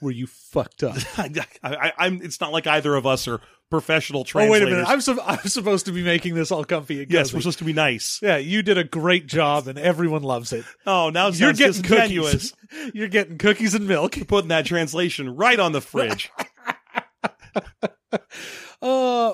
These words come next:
Speaker 1: but I, I honestly, uh, enjoy the game. I, I like that we get, uh, this English translation of the game.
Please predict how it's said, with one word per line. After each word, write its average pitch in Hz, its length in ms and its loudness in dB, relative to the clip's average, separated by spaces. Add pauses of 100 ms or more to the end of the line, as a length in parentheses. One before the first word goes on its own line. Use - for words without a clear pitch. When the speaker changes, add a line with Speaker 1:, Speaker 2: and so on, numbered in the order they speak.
Speaker 1:
but 262 140 4
I, 311 140 4 (260)
I 311 220 4
honestly, 240 920 0 (100)
uh, 147 520 0 (320)
enjoy 226 840 2 (100)
the 180 140 0
game. 170 560 2 (420)
I, 160 520 0
I 160 140 2
like 160 600 -2 (240)
that 156 180 -2
we 160 160 -2
get, 156 640 -2 (200)
uh, 123 580 -2 (220)
this 135 420 -2 (400)
English 196 400 0
translation 156 720 -2
of 147 320 -2
the 151 100 0
game. 147 380 -2